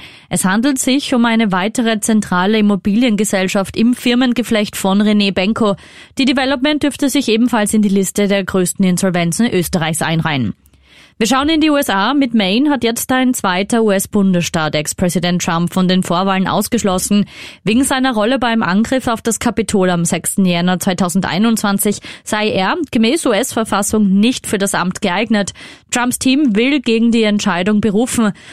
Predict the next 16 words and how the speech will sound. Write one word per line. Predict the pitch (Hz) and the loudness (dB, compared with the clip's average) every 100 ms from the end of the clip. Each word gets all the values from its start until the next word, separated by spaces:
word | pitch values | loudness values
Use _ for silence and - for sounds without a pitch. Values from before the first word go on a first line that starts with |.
| - | -10
Vor | - 208 | -4 -2
eineinhalb | 202 269 285 247 220 180 | 0 2 2 0 -2 -2
Wochen | 180 214 320 311 | 0 0 0 0
hat | 262 277 | 0 -2
ja | |
bereits | 269 247 196 233 - | 0 0 -2 -4 -2
der | 254 202 | -2 0
oberste | 196 226 220 | -2 -2 -2
Gerichtshof | 214 208 214 - 202 | 0 0 0 0 0
in | 208 202 | 2 0
Colorado | - 185 185 170 160 165 156 | 2 2 2 2 0 0 -2
Trump | - 160 151 - | -2 -2 -2 -2
mit | 170 175 233 302 | 0 2 2 0
der | 247 | -2
gleichen | 214 190 254 226 | -2 -2 0 0
Begründung | 226 202 196 | 0 0 2